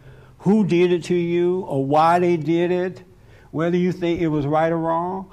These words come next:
you need to let it go. And of yourself, you cannot let that go. Don't try to make yourself do that. You just need to realize you do have anger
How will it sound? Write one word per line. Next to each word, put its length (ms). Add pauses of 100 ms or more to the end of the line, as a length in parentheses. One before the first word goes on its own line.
(140)
you 100
need 160
to 60
let 180
it 60
go. 260 (1600)
And 480
of 160
yourself, 600
you 200
cannot 520
let 320
that 260
go. 420 (440)
Don't 320
try 300
to 80
make 240
yourself 460
do 180
that. 340 (380)
You 180
just 220
need 220
to 80
realize 560
you 100
do 280
have 340
anger 520